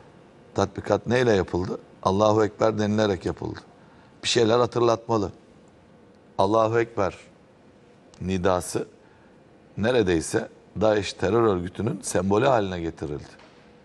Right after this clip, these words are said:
Ne garip, İngiliz aklı bütün bunların hepsini keşfetmiş. Londra'nın göbeğinde,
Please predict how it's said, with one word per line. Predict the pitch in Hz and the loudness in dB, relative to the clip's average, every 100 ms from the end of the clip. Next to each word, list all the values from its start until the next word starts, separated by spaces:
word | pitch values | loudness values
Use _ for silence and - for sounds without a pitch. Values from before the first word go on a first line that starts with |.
| - - - - _ - | -20 -20 -20 -20 _ -4
Ne | 113 | -2
garip, | 127 104 90 - - - _ _ - - - - | 2 2 0 -10 -20 -20 _ _ -20 -20 -10 -2
İngiliz | 110 110 113 98 | 0 2 0 2
aklı | 90 - 104 - | 0 0 -6 -4
bütün | - 120 110 | -6 -4 0
bunların | 98 92 95 | 0 0 -2
hepsini | 98 - 95 90 | -4 -6 -10 -4
keşfetmiş. | 110 104 - 80 - - - - - - - _ - | -4 -4 -6 -8 -6 -8 -10 -16 -20 -20 -20 _ 0
Londra'nın | 123 117 95 85 85 87 | 0 0 -4 -4 -4 0
göbeğinde, | 113 104 87 85 101 | 2 2 -2 -6 -10